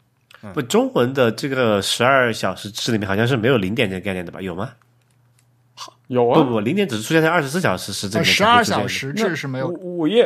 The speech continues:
Speaker 3: 哦，OK，是
Speaker 2: 对吧？
Speaker 3: 午夜十二。
Speaker 2: 都是说十-，不，不，我现在说是，呃，十二点半，晚上或者中午十二点半，对吧？不会说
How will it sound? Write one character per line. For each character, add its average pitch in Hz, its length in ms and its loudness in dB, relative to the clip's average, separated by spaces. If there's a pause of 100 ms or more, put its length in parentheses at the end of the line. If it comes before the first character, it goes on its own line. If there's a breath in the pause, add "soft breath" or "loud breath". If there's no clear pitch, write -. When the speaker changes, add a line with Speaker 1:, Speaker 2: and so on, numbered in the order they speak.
Speaker 3:
哦， 127 420 4
OK， 120 240 -4
是 113 100 -2
Speaker 2:
对 101 60 0
吧？ 92 140 -4
Speaker 3:
午 120 80 -4
夜 151 180 0
十 - 180 -8
二。 117 60 -2
Speaker 2:
都 156 80 6
是 160 80 2
说 151 180 2
十-， 139 160 0 (140)
不， - 0 -
不， 135 80 4 (180)
我 104 60 -2
现 147 140 -4
在 139 40 -2
说 135 160 -2
是， 113 440 -2 (120)
呃， 104 360 -10
十 - 260 -2
二 143 140 4
点 98 120 0
半， 117 240 2
晚 87 140 -8
上 101 100 -6
或 104 100 -6
者 101 80 -4
中 143 180 0
午 110 80 0
十 - 100 -6
二 92 80 0
点 90 100 -6
半， 90 220 -8
对 87 80 -16
吧？ 87 120 -16
不 107 100 -6
会 135 120 0
说 117 360 2